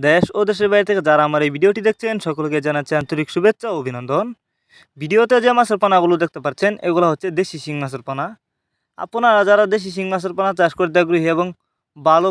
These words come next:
কোয়ালিটির নতুন পানা খুঁজছেন, তারা চাইলে আমাদের কাছ থেকে নিতে পারবেন এই শিং মাছের পানাগুলো। দেখতেই পারতাছেন, একটা টাঙ্কিতে অনেকগুলা শিং মাছ রাখা হয়েছে। তো এই মাছগুলো আজ আমরা হোম ডেলিভারি করতেছি। আপনারা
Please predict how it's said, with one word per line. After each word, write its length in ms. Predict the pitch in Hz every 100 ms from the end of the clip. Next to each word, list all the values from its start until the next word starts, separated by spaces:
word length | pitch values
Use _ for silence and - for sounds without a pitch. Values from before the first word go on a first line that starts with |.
| 180
কোয়ালিটির 400 | 208 170 180 165
নতুন 200 | 170 208 208
পানা 160 | 202 165
খুঁজছেন, 300 | 139 - 151 175 175
তারা 180 | 165 170
চাইলে 220 | 170 160 190 -
আমাদের 280 | 180 165 165 175
কাছ 80 | 151
থেকে 140 | 160 160
নিতে 140 | 156 160
পারবেন 220 | 147 151 160
এই 40 | -
শিং 100 | 147
মাছের 200 | 139 143 143
পানাগুলো। 340 | 139 131 156 208 _ _ _ _ _ _
দেখতেই 260 | 185 - 180
পারতাছেন, 380 | 180 185 175 180 180
একটা 160 | 196 185 180
টাঙ্কিতে 360 | 170 160 180 185
অনেকগুলা 300 | 180 160 156 160
শিং 100 | 160 147
মাছ 100 | 147 151
রাখা 160 | 143 156
হয়েছে। 240 | 135 185 220 _ _ _ -
তো 0 | 208
এই 60 | 233
মাছগুলো 260 | 220 196 214
আজ 80 | 214 220
আমরা 120 | 196 156
হোম 100 | 160
ডেলিভারি 300 | 160 160 160 160
করতেছি। 320 | 160 151 151 214 - _ _ _ _ _ -
আপনারা 320 | - 226